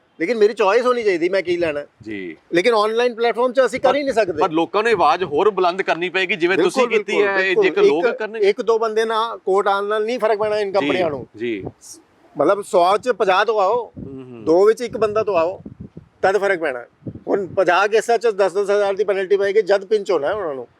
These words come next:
Speaker 2: ਬਿਲਕੁਲ।
Speaker 1: ਨਹੀਂ ਤਾਂ ਕੀ ਫਰਕ ਪੈਂਦਾ ਉਹਨਾਂ
Speaker 2: ਆ
Speaker 1: ਨੂੰ?
Speaker 2: ਥੋੜ੍ਹੇ ਜਿਹੇ ਤੁਹਾਨੂੰ ਅਸੀਂ ਦਿਖਾਉਣੇ ਆ।
Speaker 1: ਹਾਂਜੀ,
Speaker 2: ਦੇਖੋ,
Speaker 1: ਹਾਂਜੀ।
Speaker 2: ਸਰ ਕੋਲ ਸਾਰੇ ਡਾਕੂਮੈਂਟ ਹੈਗੇ ਨੇ, ਅਸੀਂ ਕੈਮਰਾਮੈਨ ਨੂੰ ਕਹਾਂਗੇ
Speaker 1: ਕੀ
Speaker 2: ਜਿਹੜੀਆਂ
Speaker 1: ਹੁੰਦਾ ਹੈ, ਇਹ
Speaker 2: ਜੀ।
Speaker 1: ਸਮਝਣਾ ਚਾਹੀਦਾ।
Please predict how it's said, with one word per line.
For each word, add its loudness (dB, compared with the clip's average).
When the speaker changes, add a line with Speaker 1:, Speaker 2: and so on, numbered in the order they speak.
Speaker 2:
ਬਿਲਕੁਲ। -2
Speaker 1:
ਨਹੀਂ 4
ਤਾਂ 2
ਕੀ -2
ਫਰਕ 0
ਪੈਂਦਾ -4
ਉਹਨਾਂ -6
Speaker 2:
ਆ -2
Speaker 1:
ਨੂੰ? -4
Speaker 2:
ਥੋੜ੍ਹੇ 4
ਜਿਹੇ 4
ਤੁਹਾਨੂੰ 2
ਅਸੀਂ -2
ਦਿਖਾਉਣੇ 0
ਆ। 2
Speaker 1:
ਹਾਂਜੀ, 0
Speaker 2:
ਦੇਖੋ, 2
Speaker 1:
ਹਾਂਜੀ। -2
Speaker 2:
ਸਰ 0
ਕੋਲ 2
ਸਾਰੇ 0
ਡਾਕੂਮੈਂਟ -2
ਹੈਗੇ -4
ਨੇ, -4
ਅਸੀਂ -6
ਕੈਮਰਾਮੈਨ -4
ਨੂੰ -6
ਕਹਾਂਗੇ -2
Speaker 1:
ਕੀ 0
Speaker 2:
ਜਿਹੜੀਆਂ 6
Speaker 1:
ਹੁੰਦਾ 2
ਹੈ, 4
ਇਹ 0
Speaker 2:
ਜੀ। -16
Speaker 1:
ਸਮਝਣਾ -2
ਚਾਹੀਦਾ। -2